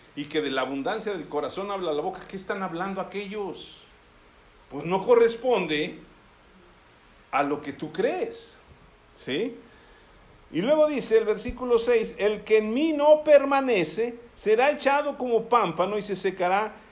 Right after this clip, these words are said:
y los recogen y los echan en el fuego y arden". No es porque Dios no lo quiera levantar,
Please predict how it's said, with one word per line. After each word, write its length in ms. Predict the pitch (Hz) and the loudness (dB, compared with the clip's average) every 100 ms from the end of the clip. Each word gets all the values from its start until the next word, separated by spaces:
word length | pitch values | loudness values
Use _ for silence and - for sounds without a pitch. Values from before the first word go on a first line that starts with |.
| - | -10
y 100 | 175 | 0
los 180 | 185 | 0
recogen 500 | 160 165 220 196 196 | 0 2 4 4 0
y 60 | 185 | 0
los 240 | 165 151 | 0 0
echan 360 | 170 170 170 165 | -4 -4 -6 -6
en 160 | 151 147 | -6 -4
el 100 | 139 | -4
fuego 340 | - 165 156 | -2 -4 -2
y 120 | 156 170 | -2 0
arden". 320 | 165 135 117 - - | 0 -2 -6 -14 -18
No 260 | - 202 349 | -4 4 6
es 200 | 392 - | 4 0
porque 400 | - 277 - 233 | -2 -2 0 -2
Dios 260 | 240 311 269 | 0 -4 0
no 140 | 302 | 2
lo 160 | 302 302 | 2 -2
quiera 280 | 302 320 311 | -4 2 2
levantar, 920 | 302 294 302 - 320 330 294 - | 0 -4 -4 -4 -4 -2 -2 -4